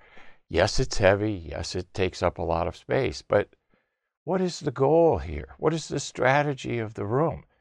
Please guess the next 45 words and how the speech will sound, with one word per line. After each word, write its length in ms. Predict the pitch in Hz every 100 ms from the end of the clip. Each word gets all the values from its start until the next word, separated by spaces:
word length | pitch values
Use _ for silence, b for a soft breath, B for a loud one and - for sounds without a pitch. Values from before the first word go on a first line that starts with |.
| _ _ _ _ _
Is 180 | 127 117
it 140 | 120 -
to 120 | 95
treat 360 | - 127 135
the 100 | 127
room 380 | 117 113 123 123 - _ _ _ _ _ _ _ _ _ _ _ -
with 220 | 98 -
treatment 440 | - 127 139 127
that 180 | 90 -
doesn't 340 | 82 92 107
work? 440 | 82 135 170 - - _ _
Is 220 | - 90
it 100 | 95
to 120 | - 95
treat 300 | - 113 -
the 100 | 95
room 340 | 101 101 90
with 220 | 87 85
treatment 440 | - 110 90 90 -
that 180 | 85
will 280 | 80 90 113
work 300 | 131 135 147 -
but 160 | 85
takes 320 | - 104 92 98
up 180 | -
a 40 | 92
little 360 | 90 87 85 -
bit 220 | 78 87 -
more 240 | 82 80
space 520 | - 95 98 143 -
and 100 | 80
is 160 | 76 -
too 160 | -
heavy? 420 | 76 73 87 127 214 _ _ _ _ _ _ -
You 80 | 135
have 240 | 156 175 -
to 100 | 127
decide, 540 | 110 - 76 78 - - - _ -
okay? 440 | 85 - 92 113 b b b b
But 140 | - 127
it 80 |
all 260 | 147 185 220
can 240 | - 165
be 140 | 131 117
accomplished. 760 | 101 110 110 110 - - -